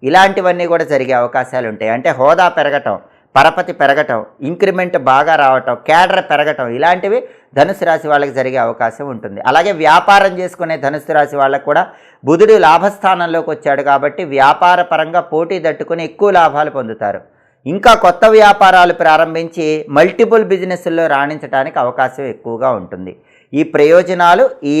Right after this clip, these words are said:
నాలుగు రాశుల వాళ్ళకి కలుగుతాయి. కాబట్టి నవంబర్ ఇరవై మూడు రాత్రి ఎనిమిది గంటల ఏడు నిమిషాలకి బుధుడు తులారాశిలోకి ప్రవేశించటం వల్ల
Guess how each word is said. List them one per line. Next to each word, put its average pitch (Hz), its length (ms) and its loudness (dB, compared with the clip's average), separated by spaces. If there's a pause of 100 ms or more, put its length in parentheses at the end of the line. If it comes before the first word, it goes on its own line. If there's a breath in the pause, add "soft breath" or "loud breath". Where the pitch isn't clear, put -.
(140)
నాలుగు 156 340 2
రాశుల 131 400 -2
వాళ్ళకి 113 460 -2
కలుగుతాయి. 110 560 -6
కాబట్టి 120 480 -2
నవంబర్ 165 560 0
ఇరవై 147 360 0
మూడు 156 280 -2 (140)
రాత్రి 147 420 0 (400 loud breath)
ఎనిమిది 175 480 0
గంటల 165 380 0 (160)
ఏడు 143 200 2
నిమిషాలకి 180 640 0
బుధుడు 175 400 0
తులారాశిలోకి 151 880 2
ప్రవేశించటం 131 800 -6
వల్ల 131 200 0